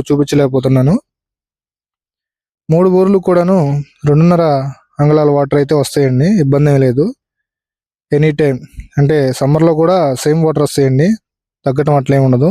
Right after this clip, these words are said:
రెండు అంగుళాల, రెండున్నర అంగుళాలు ఎప్పుడు అంతే కాన్స్టెంట్గా వస్తుంటాయండి వాటర్. ఇవి క్రాప్ స్టార్ట్ అవుతుందండి ఇప్పుడే.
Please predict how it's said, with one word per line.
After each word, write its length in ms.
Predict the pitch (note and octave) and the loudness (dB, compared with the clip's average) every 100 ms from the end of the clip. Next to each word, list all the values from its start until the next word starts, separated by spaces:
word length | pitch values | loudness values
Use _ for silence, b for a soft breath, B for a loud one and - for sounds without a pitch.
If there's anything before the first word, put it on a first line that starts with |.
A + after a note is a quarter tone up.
| G#3 | 0
రెండు 160 | D3 C#3+ | 0 2
అంగుళాల, 480 | D3 D3 D#3 D#3 D#3 D3+ C#3 _ _ D3 | 2 2 2 0 0 -2 -4 _ _ 0
రెండున్నర 340 | D#3 F3 E3+ E3 | 2 2 2 0
అంగుళాలు 340 | D#3+ F3+ F#3 C#3+ D#3+ b b b b b b b _ - | 0 2 2 0 -4 b b b b b b b _ -6
ఎప్పుడు 200 | C#3+ D#3+ D#3 | -2 0 0
అంతే 200 | C#3 D#3+ C#3 - _ _ _ _ _ _ | 0 0 -2 -6 _ _ _ _ _ _
కాన్స్టెంట్గా 500 | D3 D3+ E3+ D#3 D#3+ C3+ C3+ _ _ _ _ _ - | -4 -2 -2 0 0 -2 -6 _ _ _ _ _ -6
వస్తుంటాయండి 460 | C#3 C#3+ C3+ B2+ B2+ | -2 -2 0 0 0
వాటర్. 240 | B2 C3 F#3+ - _ B B B B B B _ - | 0 -2 -4 -6 _ B B B B B B _ -2
ఇవి 160 | E3 D#3 B2+ - - | 0 2 0 -4 -6
క్రాప్ 260 | D3 E3+ - - | -4 -2 -4 -4
స్టార్ట్ 320 | - D#3+ F#3+ | -2 -2 0
అవుతుందండి 420 | F#3 E3 D#3 C#3 C3+ | 0 0 2 2 0
ఇప్పుడే. 220 | D3 C#3+ | 0 -2